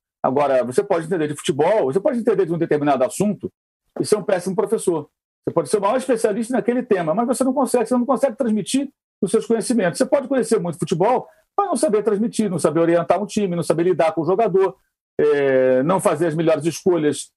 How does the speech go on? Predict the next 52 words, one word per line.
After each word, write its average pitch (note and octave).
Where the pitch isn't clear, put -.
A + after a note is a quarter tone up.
é, D3+
é, C#3
durante D3
um G3+
jogo. F#3
Uma E3+
coisa E3+
está F#3+
do F#3
lado E3
de D#3
alguém F#3
que A3
toma F#3+
as D#3
decisões E3+
e G#3
você G#3
dá G3+
algumas D#3
ideias F#3+
que F#3+
vão E3+
ser, E3
a-, D#3+
aceitas G3
por, E3+
por D3
quem D3+
toma D3+
a D3+
decisão D#3+
ou A3
não. D#3+
A F#3+
outra G3
você A3
tem G#3
que -
decidir. C3
E G3+
há C4
vários G#3+
relatos D#3+
de, C3
de, B2
de A#2+
desgaste, D3+
inclusive, C3
com -
o C#3+
elenco, C#3